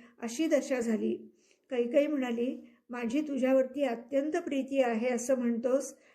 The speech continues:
आणि माझा अपमान करून सर्व राजाधिकार कौसल्याला देतोस. स्वर्गातील इंद्रादी देव सुद्धा माझी पूजा करतात, ते तू, तू मात्र माझ्यावरती अप्रीती करून कौसल्याला राज्यपद देतोस."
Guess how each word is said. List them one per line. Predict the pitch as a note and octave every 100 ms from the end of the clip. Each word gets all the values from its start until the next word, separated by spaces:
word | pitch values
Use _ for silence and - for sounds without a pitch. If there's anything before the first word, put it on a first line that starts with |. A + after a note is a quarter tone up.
| -
आणि | C4 C4+
माझा | B3 A3 A3+ C4+
अपमान | - - A#3 B3+ D4
करून | D4+ C4+ A#3+ A3+ A3+ - -
सर्व | - B3 A#3+
राजाधिकार | D4 D4+ B3 C4+ C4+ B3+ A#3+ C4
कौसल्याला | C#4 A#3+ G#3+ C4+ C4 C4+ D4
देतोस. | D4 C#4 C#4+ A#3+ A3+ - - _ _ _ _ _
स्वर्गातील | - B3+ A3 B3 C4+ C#4
इंद्रादी | - A#3 A#3+ C4 C4+ C#4+
देव | A#3 C4+
सुद्धा | C#4+ C#4+ A#3 C#4+
माझी | D4+ A#3+ C#4
पूजा | C4+ B3+ B3+
करतात, | C4 A#3 A#3 B3 C#4 - - _ -
ते | B3+
तू, | B3+ C#4+ C#4+ D#4 D4+ - - _ -
तू | E4
मात्र | E4+ D4 C#4 C#4
माझ्यावरती | C4+ G#3+ C4 B3+ B3 D4 -
अप्रीती | D4 D4+ D4+ D4+ D4+
करून | D4 C4 C4+ A3+
कौसल्याला | - - - C4 B3+ D#4+ D4+ C#4+ C#4+
राज्यपद | C4 A#3 A3+ C4+ D4+
देतोस." | C#4+ C4 A#3 A#3+ A3 - -